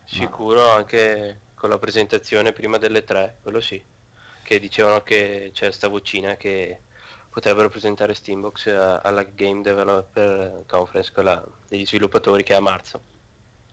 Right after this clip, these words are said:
Speaker 1: E secondo me se svi-, se presentano prima a un prezzo competitivo,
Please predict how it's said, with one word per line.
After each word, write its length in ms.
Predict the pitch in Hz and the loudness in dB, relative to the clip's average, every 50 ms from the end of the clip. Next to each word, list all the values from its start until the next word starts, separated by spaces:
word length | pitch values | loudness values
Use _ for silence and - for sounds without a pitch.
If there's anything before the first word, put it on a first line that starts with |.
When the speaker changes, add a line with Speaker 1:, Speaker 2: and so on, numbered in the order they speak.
| _ _ - _ - - - | _ _ -18 _ -16 -4 0
Speaker 1:
E 200 | 113 107 95 - | 0 0 2 0
secondo 260 | - 113 120 117 113 | 0 2 2 4 4
me 100 | 107 107 | 4 2
se 320 | - - 123 110 104 101 | 4 4 4 4 4 4
svi-, 320 | 98 107 110 110 - 101 92 | 2 0 -2 -2 -2 -4 -4
se 200 | - - 110 - | -2 0 0 0
presentano 500 | - 110 101 107 101 98 - 113 107 110 | 0 -2 -2 -2 -2 0 0 0 0 0
prima 360 | - - 110 104 104 101 101 | -2 -2 0 2 2 4 4
a 60 | 95 | 2
un 60 | 98 | 2
prezzo 400 | 98 104 101 98 - - - 104 | 0 -2 -2 -2 -2 -4 -4 -4
competitivo, 960 | - 101 101 - 101 104 110 101 - - 92 98 104 117 123 123 117 104 101 | -4 -4 -4 -4 -6 -8 -8 -10 -10 -8 -6 -2 2 4 6 6 6 4 2